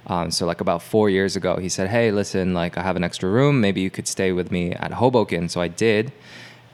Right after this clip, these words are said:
um, but I didn't wanna eat too much into my savings, so I looked for a part-time gig around, and I was like, "You know what? Like, maybe I could serve a couple days." So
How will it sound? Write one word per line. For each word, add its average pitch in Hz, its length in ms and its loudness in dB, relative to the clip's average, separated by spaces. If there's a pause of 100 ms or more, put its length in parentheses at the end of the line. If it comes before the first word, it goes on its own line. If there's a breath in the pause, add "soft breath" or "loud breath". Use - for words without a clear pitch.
um, 92 460 2
but 98 140 0
I 98 60 2
didn't 123 240 2
wanna 127 260 2
eat 117 180 -2 (100)
too - 140 -2
much 107 220 0
into 95 180 -4
my 90 80 -6
savings, 98 500 2
so 92 440 0
I 87 500 -2 (2500 loud breath)
looked 123 260 -2
for 151 220 2
a - 100 -4
part-time 92 520 -2
gig - 200 -4
around, - 320 -6
and 92 100 -2
I 92 60 0
was 98 100 -2
like, 104 140 -2
"You 131 60 0
know 143 80 4
what? 160 200 4
Like, 117 180 0 (800)
maybe 135 260 2
I 127 40 4
could - 180 -4
serve 107 260 0
a 104 40 -2
couple 110 280 -4
days." 98 420 2
So 101 420 2